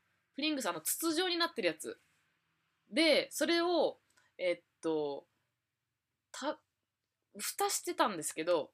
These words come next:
蓋してたけど、なんか多分誰かが中身を開けて、湿気がな、入らないように多分閉めてたんですよね。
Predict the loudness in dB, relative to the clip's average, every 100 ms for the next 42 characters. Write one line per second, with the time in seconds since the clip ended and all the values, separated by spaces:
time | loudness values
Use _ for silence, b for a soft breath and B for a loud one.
0 | _ -2 0 0 0 -2 -2 -2 0 2
1 | 2 0 -6 _ b b b -6 -4 -2
2 | -2 -2 -2 -2 -2 -2 0 0 2 4
3 | 2 0 -10 _ _ -4 -2 0 0 2
4 | 0 -2 -2 -2 -2 -4 0 0 -2 -8
5 | _ -8 -4 -4 -8 _ -2 0 2 2
6 | 0 -2 -4 -2 -2 0 0 0 0 -2
7 | -4 -2 -2 0 0 -2 -6 -10 -14 -14
8 | -12 -12